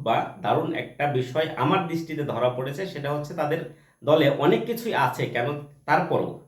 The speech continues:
কেন যেন মনে হচ্ছে বেশ কিছু শূন্যতা তাদের মধ্যে বেশ ভালোভাবেই বিদ্যমান এবং এই দুই হাজার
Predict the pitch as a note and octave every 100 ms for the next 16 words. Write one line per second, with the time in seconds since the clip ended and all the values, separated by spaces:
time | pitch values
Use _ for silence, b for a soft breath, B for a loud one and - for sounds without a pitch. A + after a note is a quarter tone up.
0 | _ _ _ A2+ B2 C3+ D3+ C#3+ A2+ A#2+
1 | C#3 B2+ G3+ A#3 - _ _ _ _ _
2 | - B2 C3+ D3 D3 C#3+ - B2 B2 -
3 | G#2+ A2 G#2+ G2+ G#2 C3+ - - _ _
4 | F2+ G#2 C3+ C#3+ - - A2 A#2 A#2+ D3+
5 | D3 A#2 - F#2+ F#2 - - _ _ _
6 | _ A#2 A2+ B2 D#3+ F#3+ - _ _ _
7 | _ _ _ - G#2 G#2 G#2+ A#2+ A#2+ C3
8 | D3+